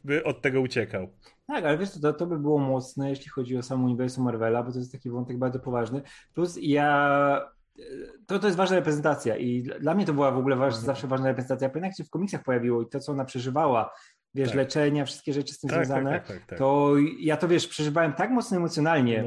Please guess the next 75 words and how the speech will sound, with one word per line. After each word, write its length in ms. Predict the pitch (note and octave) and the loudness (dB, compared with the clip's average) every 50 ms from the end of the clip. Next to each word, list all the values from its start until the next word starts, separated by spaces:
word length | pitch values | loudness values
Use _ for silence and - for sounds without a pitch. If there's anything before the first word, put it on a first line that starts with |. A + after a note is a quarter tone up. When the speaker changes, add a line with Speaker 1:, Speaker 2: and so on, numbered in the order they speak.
| A#2+ A#2+ | -2 -2
Speaker 1:
No, 80 | C#3 | 2
jasne. 300 | D#3 D#3 B2 - A#2+ G#2 | 2 2 2 0 -4 -6
Speaker 2:
bo 60 | G2 B2 | -4 -2
też 180 | - F3 E3+ | -2 -2 -2
to 80 | - F3+ | -2 -4
przeżywałem, 500 | - - D3 C3 C3 B2+ B2+ C3 C3 B2+ | -2 -2 -2 0 2 2 4 4 4 2
nie? 80 | D3 | 2
To 80 | D3 D#3 | 0 -2
było 160 | D3+ D#3 E3 | -2 -2 -4
z-, 260 | D#3 D#3+ - - - | -4 -6 -10 -18 -14
zupełnie 300 | - D3+ D3 - F#3 F#3+ | -12 -12 -6 -2 -2 0
na 80 | F#3 F3 | 0 0
innym 180 | F3+ F#3 F#3+ F#3+ | 0 0 0 0
poziomie. 320 | F#3 E3 E3+ F3+ F#3+ F#3 | 0 2 2 2 2 4
Ja 100 | E3 D3+ | 4 4
wiem, 140 | D#3+ G3 G#3 | 4 4 2
jakie 160 | G3 G3 - | 0 0 -2
to 60 | F3+ | -4
będzie 180 | E3+ F3 D#3 D3+ | -4 -4 -2 0
ważne 240 | D#3+ F3 F3 F3 E3+ | 0 0 0 2 0
dla 120 | E3 D#3+ | 0 0
dzieciaków, 440 | D3 D3+ D3 F#3 E3 - - B2 - - - - - _ _ | 0 0 0 0 -2 0 0 -6 -6 -6 -14 -20 -20 _ _
które 160 | _ - D3+ | _ 0 0
też 180 | D3 F3+ F#3 E3 | 2 4 2 4
muszą 260 | F3 E3+ - F3 D#3+ | 2 0 0 -2 -4
w 60 | - | -4
tym 160 | - D#3+ D3+ C#3 | -2 -2 2 4
walczyć 340 | D3+ D3 C3+ - B2 A2+ | 4 2 2 0 -4 -6
i 40 | A#2+ | -6
chcą 140 | A#2+ - - | -6 -2 2
Speaker 1:
Pewnie. 160 | D3 F#3 F3+ | 4 4 4
Speaker 2:
to 20 | - | 4
zobaczyć. 300 | D3 C#3+ C#3+ G#2 G2+ A#2+ C#3 D3 - - - - - | 2 2 2 2 2 0 -2 -4 -4 -10 -16 -8 -4
Ja 80 | - D3+ | -4 0
pamiętam, 240 | - A#3+ C4+ C4+ A3 - | 2 4 4 4 2 0
jak, 100 | - - - - | -4 -12 -12 -2
wiesz, 240 | E3+ A3+ A#3 G3 F3+ | 0 0 0 0 -4
i 60 | G3+ | -4
to 140 | - G3 G3+ | -2 -4 -2
też... 280 | G3+ A3 G#3+ E3+ F#3+ G3 - G#2+ | 0 0 -2 -2 -4 -8 -8 -2
Bo 80 | A2 D3 | -2 0
też 100 | - E3+ | 4 6
Speaker 1:
Dla 80 | E3 E3 | 6 6
Speaker 2:
wiesz, 160 | D#3+ F3 - | 6 6 8
Speaker 1:
dzieciaków, 360 | - A3+ C4 B3+ G#3+ - - | 10 10 10 10 6 2 8
Speaker 2:
ja 60 | A3 G3+ | 8 10
Speaker 1:
ale 140 | G3+ G#3 | 12 12
i 20 | F#3+ | 12
dla 140 | F#3 G3+ F3 | 10 10 8
dorosłych 340 | F#3 F#3+ G3 G3 - F#3 | 8 6 6 4 0 0
kobiet, 280 | F#3+ - A#3 B3+ C4+ F#3+ | 6 6 6 6 8 4
ona 140 | F#3 F3 E3+ | 4 2 2
w 40 | E3+ | 4
komiksach 260 | - F#3+ F#3+ F#3 F#3 | 6 6 6 6 4
Speaker 2:
Tak, 60 | - G3 | 4 6
Speaker 1:
miała 120 | F#3+ F#3 | 8 10
Speaker 2:
tak, 60 | F#3 F#3+ | 10 10
Speaker 1:
raka 160 | F#3 F#3 G#3 | 10 8 6
Speaker 2:
tak, 80 | G#3 G3 | 6 8
Speaker 1:
piersi, 360 | A#3 C4 C4+ A#3 - - D3 | 8 8 8 6 2 -2 0
Speaker 2:
tak. 120 | - D3+ D3 | 0 0 4
Speaker 1:
to 60 | - | 4
też 180 | F3 E3+ - | 4 4 6
jest 240 | F3 D#3+ D#3+ E3 - | 4 4 4 2 2
Speaker 2:
Tak, 140 | - G#3 - | -2 -4 -2
tak, 160 | - A#3 G3+ - | -2 -4 -4 -6
tak. 120 | - - | -4 2
Speaker 1:
bardzo 180 | - D3 C#3+ D3+ | 4 4 6 6
Speaker 2:
Wiesz 80 | D3+ - | 2 2
co, 80 | - | 0
Speaker 1:
konkretna 320 | - - D#3 D#3 - F3 G3 | 2 2 2 2 2 2 2
Speaker 2:
bo 60 | G3 | 4
to, 60 | G#3+ | 4
Speaker 1:
rzecz. 220 | G3+ - F#3+ - | 4 4 2 -2
Speaker 2:
to 60 | - | -4